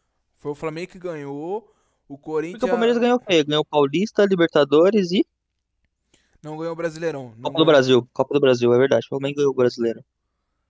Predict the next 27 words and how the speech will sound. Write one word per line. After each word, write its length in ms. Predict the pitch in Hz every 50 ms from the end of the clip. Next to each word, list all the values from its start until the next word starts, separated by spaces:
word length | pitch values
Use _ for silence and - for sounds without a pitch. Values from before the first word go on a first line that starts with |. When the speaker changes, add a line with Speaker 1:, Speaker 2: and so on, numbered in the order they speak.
| _ _ _
Speaker 1:
Mano, 360 | _ 160 139 135 135 127 123 120
cê 160 | - - 143
é 40 | 143
louco. 400 | 143 131 131 131 _ - 117 _ _ _ _ _ _ _ _ _ _ _ _ _ _ _ _ _ _ _ _ _ _ -
Speaker 2:
E 40 |
o 40 | 135
Corinthians 340 | - 156 151 156 - 160 147
acho 140 | 156 156 -
que 80 | - 170
empatou 360 | - 165 156 - - 165 165
com 180 | - - 147 135
o 40 | 127
Inter 280 | 135 156 170 - 139 131
ou 100 | 131 135
ganhou 260 | 139 143 135 139 143
do 180 | 139 135 131 127
Inter 360 | 131 143 151 _ 156 147 143
no, 200 | 131 131 131 127
no 80 | 127 127
último 280 | 135 - - - 139 127
jogo. 380 | 123 127 131 143 160 170 170 - _ _ _ _ _ _ _ _ _ _ _ _ _
E 140 | 127 123
aí 100 | 120 117
o 40 | 120
Flamengo 360 | - - 127 127 127 127 131
foi 140 | 131 - 139
campeão. 460 | 131 - 135 131 - - 135 123 120